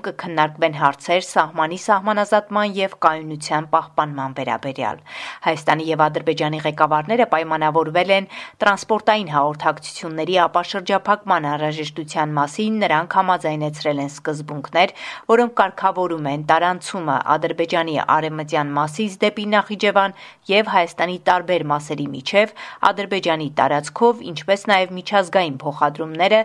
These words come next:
երկու երկրների հաղորդակցային ենթակառուցվածքներով։ Առաջիկա օրերին փոխվարչապետները կշարունակեն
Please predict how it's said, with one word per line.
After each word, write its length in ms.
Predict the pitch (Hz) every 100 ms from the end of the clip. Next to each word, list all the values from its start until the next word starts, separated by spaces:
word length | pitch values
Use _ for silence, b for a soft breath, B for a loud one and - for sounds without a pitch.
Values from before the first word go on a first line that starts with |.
| B B - 170
երկու 260 | 156 214 214
երկրների 540 | 180 175 160 156 170 156
հաղորդակցային 840 | 165 147 151 165 151 - 156 160 151
ենթակառուցվածքներով։ 1200 | 147 160 151 151 151 - 160 156 - 190 185 156 151 B B B -
Առաջիկա 560 | 170 165 151 - - 254
օրերին 340 | 214 160 151 151
փոխվարչապետները 1000 | 165 175 - 156 151 147 147 151 160 196 202
կշարունակեն 760 | - - 196 202 214 196 143